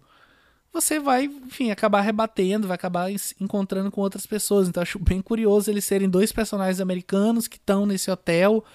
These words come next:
é, e que acabam se esbarrando e se conhecendo e se conectando,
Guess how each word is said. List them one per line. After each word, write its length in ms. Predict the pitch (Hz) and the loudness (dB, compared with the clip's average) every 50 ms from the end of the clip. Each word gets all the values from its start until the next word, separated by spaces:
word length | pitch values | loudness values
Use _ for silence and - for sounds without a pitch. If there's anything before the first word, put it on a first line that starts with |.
| - - - - - - _ _ _ _ _ - | -20 -20 -20 -20 -20 -20 _ _ _ _ _ -6
é, 1000 | 175 160 160 160 160 156 156 156 156 156 156 156 156 151 147 147 143 143 - _ _ _ | -2 0 0 0 0 0 0 0 -2 -2 -2 -2 -4 -4 -4 -6 -8 -8 -10 _ _ _
e 80 | - 175 | -12 -6
que 120 | - - | 0 0
acabam 360 | 202 180 - 196 190 196 196 190 | 0 2 2 2 2 2 2 0
se 140 | - - | -2 -4
esbarrando 720 | 202 180 170 180 180 160 170 175 180 208 233 247 240 220 202 | -4 0 0 0 2 2 2 2 2 2 2 0 0 0 -2
e 60 | 185 | -2
se 140 | - - 185 | -4 -6 -6
conhecendo 760 | - - 180 175 170 170 - - - 185 190 214 226 220 202 | -6 -6 -4 -4 -4 -4 -4 -2 -2 0 2 2 2 0 0
e 20 | |
se 140 | - - 202 | -4 -6 -6
conectando, 920 | - 196 185 185 185 - - - - - 180 185 196 214 226 226 247 254 | -4 -2 -2 -2 -2 -6 -8 -8 -2 0 2 2 2 2 2 2 0 -2